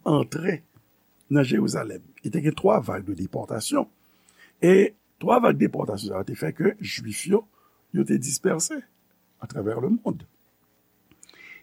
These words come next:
Ebyen, lè msye fini pran Jeruzalem, ebyen, li pran se le kaptif ke l mennen a Babilòn.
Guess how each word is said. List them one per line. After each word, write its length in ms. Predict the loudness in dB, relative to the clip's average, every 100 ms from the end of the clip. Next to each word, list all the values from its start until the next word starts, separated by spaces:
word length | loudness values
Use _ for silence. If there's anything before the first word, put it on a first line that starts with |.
| 2
Ebyen, 320 | 6 8 6 2 _ -2
lè 240 | 4 6 6
msye 340 | 2 2 0 0
fini 400 | 0 2 2 0 -6 _ _ _ -2
pran 320 | 2 2 0 -6 _ _ -12
Jeruzalem, 760 | -10 -6 -6 0 0 0 -4 -10 _ _ _ _ _ _ _ _ _ _
ebyen, 380 | 4 8 8 6 -2 _ _ _ _ _ _
li 400 | 0 4 4 4 0 _ _ _ _ _ _ _ 0
pran 220 | 4 6
se 140 | 6
le 80 | 4
kaptif 520 | 4 0 4 2 2 -2
ke 100 | 2
l 60 | 6
mennen 260 | 8 6 4 _
a 140 | -6 0
Babilòn. 480 | 2 4 4 4